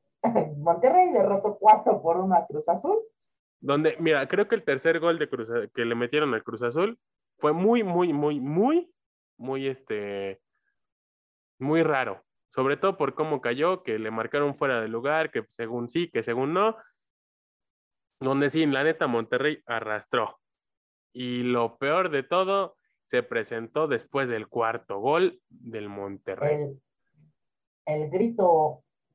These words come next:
Speaker 2: Homofóbico.
Speaker 1: homofóbico. Lo pongo entre comillas porque
Speaker 2: Para
Speaker 1: nosotros
Speaker 2: otros
Speaker 1: como
Speaker 2: no.
Speaker 1: mexicanos
Speaker 2: Para algunos lo consideran homofóbico, para algunos no. Es dependiendo
Speaker 1: yo
Speaker 2: del
Speaker 1: creo
Speaker 2: con-
Speaker 1: que el noventa por ciento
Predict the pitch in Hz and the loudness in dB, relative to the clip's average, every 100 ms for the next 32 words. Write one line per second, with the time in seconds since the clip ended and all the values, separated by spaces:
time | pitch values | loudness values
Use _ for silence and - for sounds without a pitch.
0 | _ 117 117 110 170 190 180 185 175 165 | _ -4 -2 2 4 4 6 4 6 4
1 | 214 220 202 208 220 - _ _ _ _ | 4 2 0 -2 -2 -2 _ _ _ _
2 | _ _ _ _ _ 220 233 392 392 370 | _ _ _ _ _ -6 0 0 0 -2
3 | 247 202 190 185 196 208 220 - 160 156 | -2 -4 -4 -6 -4 2 2 2 -8 -8
4 | - 151 151 139 - _ _ _ - 190 | -10 -8 -6 -6 -10 _ _ _ 0 2
5 | 202 277 196 208 185 175 180 - - 233 | 4 4 4 2 -2 -2 -6 -4 2 4
6 | 330 415 _ _ _ _ _ _ _ _ | 4 -2 _ _ _ _ _ _ _ _
7 | _ 175 180 190 214 208 190 170 165 175 | _ 0 2 2 2 2 0 -2 -2 0
8 | 175 170 165 170 165 185 185 185 180 180 | 0 0 -2 -4 -4 -2 -4 -2 -4 -2
9 | 120 117 117 127 123 123 143 156 165 170 | -2 -2 -4 -6 -4 -4 0 0 0 -4
10 | _ _ _ - 139 151 160 156 143 151 | _ _ _ -6 -2 0 0 0 -2 2
11 | 359 - 349 349 285 226 247 339 339 330 | 2 2 0 0 0 4 4 4 0 0
12 | 190 190 240 233 262 - | -2 -2 -4 0 0 -2